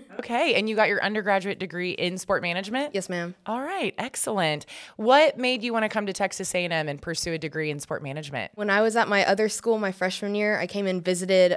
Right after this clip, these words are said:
Speaker 2: um, my friend here, and I just absolutely, like, drank the maroon Kool-Aid. I fell in love with A and M,
Speaker 1: <laughs>
Speaker 2: and my dad still has not forgiven me for it,
Speaker 1: Oh,
Speaker 2: but
Speaker 1: no.
Speaker 2: I love it here.
Speaker 1: <laughs>
Speaker 2: Um, but originally, I was a kinesiology major. I didn't even know sport management was really a major,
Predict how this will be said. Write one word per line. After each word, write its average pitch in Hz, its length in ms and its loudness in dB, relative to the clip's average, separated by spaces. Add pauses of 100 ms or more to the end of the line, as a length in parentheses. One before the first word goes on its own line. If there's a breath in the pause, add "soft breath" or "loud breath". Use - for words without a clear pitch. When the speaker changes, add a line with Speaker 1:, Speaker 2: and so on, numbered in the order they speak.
Speaker 2:
um, 170 280 -2
my 170 100 -2
friend 170 260 0
here, 196 440 0
and 170 260 -2
I 170 80 0
just 170 220 -4 (100)
absolutely, 147 560 -2
like, 123 200 -6 (120)
drank 151 240 -6
the 160 80 -10
maroon 160 300 -8
Kool-Aid. 160 440 -6
I 151 60 -4
fell 165 260 0
in 175 120 0
love 170 160 2
with 175 100 -2
A 180 200 8
and 175 120 6
M, 170 320 2 (160)
Speaker 1:
<laughs> - 200 -12
Speaker 2:
and 185 260 6
my 175 100 2
dad 175 300 6
still 180 260 0
has 175 160 -4
not 175 240 2
forgiven 180 400 2
me 175 140 -2
for 175 320 2
it, 175 180 4
Speaker 1:
Oh, 294 120 10
Speaker 2:
but - 60 6
Speaker 1:
no. 294 220 10
Speaker 2:
I - 120 12
love 220 240 10
it 214 120 8
here. 233 500 10
Speaker 1:
<laughs> - 40 -2 (180)
Speaker 2:
Um, 214 460 8
but 202 420 8 (160)
originally, 247 480 8
I 233 60 4
was 220 140 2
a 208 60 -2
kinesiology 202 720 4
major. 233 460 4
I 185 80 4
didn't 202 220 2
even 196 180 0
know 180 180 4
sport 185 300 0
management 175 420 -4
was 170 140 -6
really 180 200 2
a 170 60 -2
major, 170 460 0